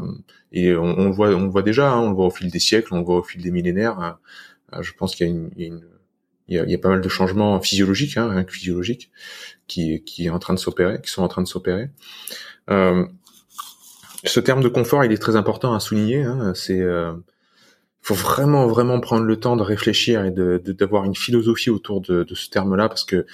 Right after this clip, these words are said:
euh, il est porté en, en objectif de nos jours. C'est vraiment l'objectif à atteindre. Alors pour moi, le confort, il devrait être, euh, trouvé par sérendipité, c'est-à-dire trouvé sans qu'on le cherche,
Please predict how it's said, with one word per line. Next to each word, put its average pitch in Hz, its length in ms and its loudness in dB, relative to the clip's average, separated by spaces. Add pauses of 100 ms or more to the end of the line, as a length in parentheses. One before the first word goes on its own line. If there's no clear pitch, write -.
(380)
euh, 85 160 0
il 98 160 0
est 98 100 0
porté - 340 0
en, 87 380 0 (340)
en 104 100 2
objectif 101 680 0 (100)
de 98 140 -2
nos 98 120 2
jours. 117 300 -2
C'est - 140 -8
vraiment 110 240 2
l'objectif 110 600 0
à 98 120 4
atteindre. 110 400 -2 (320)
Alors 92 180 -2
pour 98 100 0
moi, 120 100 4
le 117 60 0
confort, 110 340 0
il 95 60 2
devrait 92 300 2
être, - 260 -4 (600)
euh, 80 160 0
trouvé 117 320 0
par 117 180 -2
sérendipité, 101 800 0
c'est-à-dire 92 680 -2
trouvé 123 640 0
sans - 240 -4
qu'on 117 140 2
le 113 80 0
cherche, - 480 -4